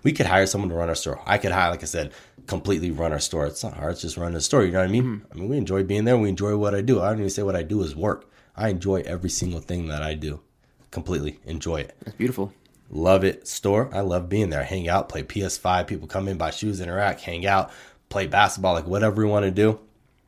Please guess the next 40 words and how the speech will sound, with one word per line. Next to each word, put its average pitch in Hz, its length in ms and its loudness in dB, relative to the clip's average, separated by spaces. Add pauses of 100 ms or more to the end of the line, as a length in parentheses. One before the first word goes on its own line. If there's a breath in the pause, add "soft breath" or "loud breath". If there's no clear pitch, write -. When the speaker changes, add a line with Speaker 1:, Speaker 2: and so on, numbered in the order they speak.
(120)
Speaker 1:
Fun. 80 400 2
My 80 160 -2
car 101 220 4
stuff, - 260 0
I 73 120 -2
love 87 300 0
cars. 98 420 4 (380 loud breath)
I - 140 -10 (880)
have 95 300 4
cars, 98 480 6
and 71 160 -6
I, 80 140 0
I 82 40 -2
mean, 90 140 -2
I 82 80 2
always 85 240 0
loved 80 320 -2
cars 82 340 0
and 82 80 -8
stuff 82 160 -6
like 80 160 -6
that 85 180 0
growing 87 300 0
up. 98 220 2 (320 loud breath)
Drive 73 260 2
all 80 180 2
different 76 380 -6
cars, 80 420 4
buy 82 300 0
cars, 78 380 -2
whatever 80 340 0
I 80 60 2
want, 80 220 0
you 80 60 -4
know 85 60 -2
what 85 60 -2
I - 20 -2
mean? 90 120 -4
To 92 100 -4
where 85 180 0